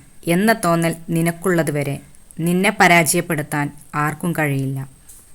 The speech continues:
പരാജയമെന്നത് നിങ്ങൾക്ക് കൂടുതൽ കരുത്തോടെ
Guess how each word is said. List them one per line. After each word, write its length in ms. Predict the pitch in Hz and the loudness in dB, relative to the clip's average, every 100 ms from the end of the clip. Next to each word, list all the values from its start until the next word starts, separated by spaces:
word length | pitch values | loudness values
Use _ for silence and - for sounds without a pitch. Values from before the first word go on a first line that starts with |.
| - - - - | -20 -20 -20 2
പരാജയമെന്നത് 920 | 190 185 202 202 240 226 214 196 208 - - - - | 6 8 6 6 4 4 4 2 0 -2 -10 -20 -6
നിങ്ങൾക്ക് 440 | 170 175 180 190 202 | 0 2 2 0 -2
കൂടുതൽ 480 | - 175 180 196 190 | 0 0 2 2 2
കരുത്തോടെ 540 | 170 151 185 170 160 | 2 0 0 0 0